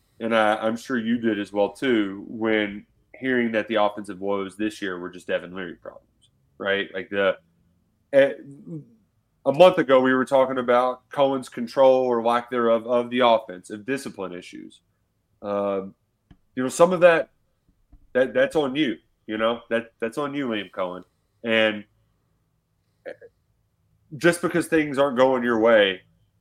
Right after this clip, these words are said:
doesn't mean that it's also not your problem as well, that you need to address, that you need to deal with.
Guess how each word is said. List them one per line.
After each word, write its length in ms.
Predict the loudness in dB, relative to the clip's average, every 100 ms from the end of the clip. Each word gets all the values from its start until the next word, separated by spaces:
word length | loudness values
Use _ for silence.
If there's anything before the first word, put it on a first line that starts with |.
| _ _ -20 -2
doesn't 380 | 4 4 4 -2
mean 240 | 0 2
that 140 | 2 0
it's 120 | 2
also 280 | 0 0 -4
not 220 | -4 -4
your 180 | -4 -6
problem 440 | -4 -4 -4 -10
as 140 | -14 -6
well, 300 | -6 -6 _
that 240 | -8 -6 -8
you 100 | -8
need 200 | -8 -10
to 80 |
address, 320 | -12 -10 -12 -12
that 160 | -14
you 140 | -10 -8
need 160 | -8
to 60 | -10
deal 280 | -12 -10 -8
with. 180 | -10